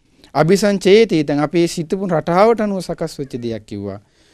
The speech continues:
මේ ඇස, කන, නාසය, දිවකය, මනස කියලා තියෙන්නේ. ඒක පොඩ්ඩක් කල්පනා කළොත් පින්වත්නි, අපි දැන් මේ වර්තමාන,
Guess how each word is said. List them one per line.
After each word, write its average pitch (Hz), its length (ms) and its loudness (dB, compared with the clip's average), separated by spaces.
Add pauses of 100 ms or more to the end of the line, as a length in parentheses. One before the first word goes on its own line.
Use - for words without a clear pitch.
(240)
මේ 123 260 -4
ඇස, 120 200 -8
කන, 143 260 -8
නාසය, 117 460 -10
දිවකය, 113 420 -10
මනස 101 300 -12
කියලා 98 280 -16
තියෙන්නේ. 131 380 -20 (1120)
ඒක 185 220 -4
පොඩ්ඩක් 170 360 -4
කල්පනා 165 420 -4
කළොත් 147 260 -6
පින්වත්නි, 120 560 -8 (880)
අපි - 240 -6
දැන් 170 200 0
මේ 165 180 -2
වර්තමාන, 143 720 -4